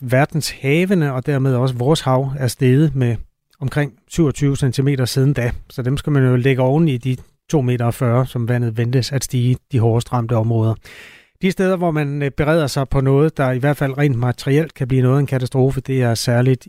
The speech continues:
i Sønderjylland, og så de syd- og østvendte kyster, både hen over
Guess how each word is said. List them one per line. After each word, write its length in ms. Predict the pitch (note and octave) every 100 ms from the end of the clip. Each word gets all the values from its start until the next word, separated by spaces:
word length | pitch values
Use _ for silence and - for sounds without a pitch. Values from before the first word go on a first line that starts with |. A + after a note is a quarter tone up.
| -
i 280 | B2+ A2+ G#2 _
Sønderjylland, 580 | - D3+ E3+ D3 C#3 A#2+ C#3+ -
og 120 | D3
så 120 | C#3
de 180 | A#2+ B2
syd- 300 | - D#3 E3
og 180 | C#3+ C3
østvendte 520 | E3+ D#3+ - C3 B2 B2+
kyster, 400 | - C#3+ - B2+
både 300 | - B2 B2+
hen 160 | C3
over 280 | A#2+ A2+